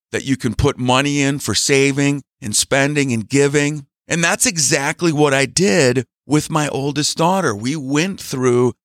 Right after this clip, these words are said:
this course together, and then we had our bank. And when my oldest daughter would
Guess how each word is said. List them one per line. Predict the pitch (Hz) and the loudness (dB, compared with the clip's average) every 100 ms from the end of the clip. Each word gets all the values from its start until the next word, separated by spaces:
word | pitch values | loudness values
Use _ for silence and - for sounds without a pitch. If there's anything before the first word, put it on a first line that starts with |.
| _ | _
this | 131 120 | 0 0
course | - - 147 143 127 | 0 0 2 2 0
together, | - 123 127 123 156 127 92 90 _ _ | -4 -4 0 0 2 0 -2 -6 _ _
and | 151 156 | -4 0
then | 160 156 | 0 2
we | 151 | 2
had | 123 143 165 160 156 | 2 2 2 2 2
our | 147 160 | 2 2
bank. | 170 233 226 - - - _ _ - | 2 2 0 -4 -12 -20 _ _ -2
And | 160 151 | 0 2
when | 147 139 - _ _ | 2 0 -6 _ _
my | 139 139 | 0 2
oldest | 160 185 190 175 - - | 2 2 0 0 0 0
daughter | 135 143 147 143 | 0 0 0 0
would | 120 120 | 0 -2